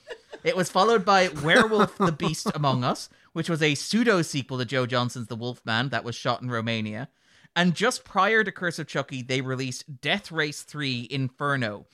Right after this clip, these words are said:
which was a prequel to the two thousand eight remake that was shot in South Africa.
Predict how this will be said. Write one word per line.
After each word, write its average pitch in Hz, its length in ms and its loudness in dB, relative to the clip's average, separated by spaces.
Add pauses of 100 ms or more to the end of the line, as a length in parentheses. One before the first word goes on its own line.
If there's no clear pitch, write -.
(220)
which 151 140 -8
was 147 140 -2
a 139 120 2
prequel 175 640 -4
to 160 80 -6
the 139 80 -6
two 190 180 -8
thousand 165 320 -2
eight 139 160 -2
remake 131 580 -6
that - 140 -6
was 120 100 -12
shot - 240 -6
in 117 60 -10
South 113 240 -6
Africa. 104 560 -8